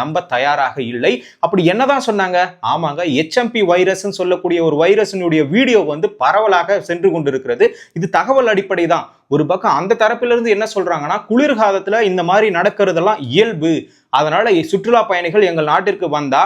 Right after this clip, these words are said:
எங்க நாட்டுடைய மக்களை எப்படி காப்பாற்றுவோமோ அதே மாதிரி காப்பாற்றுவோம்னு சொல்லியிருக்கிறாங்க. இந்த எச் எம் பி வைரஸ் உண்மையாகவே பாதிப்பை ஏற்படுத்துமா? ஒரு வகையில இதை தடுப்பதற்கு எதனா தடுப்பூசி இருக்கிறதா? இது யார் யாரெல்லாம் தாக்கக்கூடும்?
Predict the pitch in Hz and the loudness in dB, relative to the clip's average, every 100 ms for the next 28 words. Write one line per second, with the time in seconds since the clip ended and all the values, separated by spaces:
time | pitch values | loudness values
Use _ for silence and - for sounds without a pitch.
0 | - 123 160 208 226 233 240 247 220 190 | 0 -4 -2 0 0 0 0 0 2 0
1 | 185 226 202 185 208 214 202 190 190 175 | -2 0 2 2 2 0 2 0 0 -4
2 | 165 160 208 - 123 151 196 175 175 156 | 0 0 -2 -4 -2 2 2 0 -4 -2
3 | 156 156 139 143 160 151 151 143 123 110 | -4 -2 -6 -6 -6 -4 -4 -4 -4 -4
4 | 117 139 - - - 226 214 180 185 269 | -2 -2 -4 -20 -2 4 4 4 2 -2
5 | 254 233 196 190 - 131 135 180 190 180 | 0 2 2 2 -2 -4 -4 0 0 0
6 | 185 196 135 151 180 175 127 156 165 143 | 2 2 4 2 2 -2 0 0 0 -4
7 | 110 113 110 143 - _ - 151 165 170 | -4 -6 -4 -4 -6 _ -2 0 2 2
8 | 240 226 175 160 156 196 220 196 - 165 | 2 4 2 0 0 0 0 -2 0 0
9 | 151 170 165 160 208 214 - 135 160 196 | 0 -2 -2 -2 0 0 0 0 2 2
10 | 160 117 117 147 - _ 202 202 294 175 | 0 0 0 0 -4 _ -2 2 2 2
11 | 247 233 214 202 214 180 196 196 - 131 | 2 2 2 2 2 0 -2 -4 -10 -6
12 | 127 156 | -2 -4